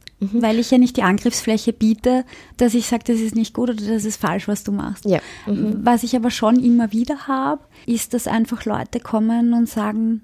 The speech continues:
Speaker 2: „Na geh, du konsumierst ja sicher selber
Speaker 1: Genau.
Speaker 2: oder hast selber
Speaker 1: Mhm.
Speaker 2: konsumiert und können wir schon drüber reden jetzt da?“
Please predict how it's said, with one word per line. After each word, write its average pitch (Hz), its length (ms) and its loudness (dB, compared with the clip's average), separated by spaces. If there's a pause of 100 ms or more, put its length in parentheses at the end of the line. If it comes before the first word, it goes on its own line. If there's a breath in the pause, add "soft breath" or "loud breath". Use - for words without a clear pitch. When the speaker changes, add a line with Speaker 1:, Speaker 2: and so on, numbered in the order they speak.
Speaker 2:
„Na 247 120 6
geh, 208 280 0 (180)
du - 80 -10
konsumierst 220 640 0
ja 226 80 -4
sicher 220 300 -8
selber 240 580 -4
Speaker 1:
Genau. 214 160 4
Speaker 2:
oder 156 140 0
hast - 240 -4
selber 226 280 2
Speaker 1:
Mhm. 202 60 0
Speaker 2:
konsumiert 220 840 2
und 208 160 2 (340)
können 226 160 6
wir 226 60 6
schon 233 140 4
drüber 220 300 2
reden 214 280 2
jetzt 214 380 -2
da?“ 226 140 0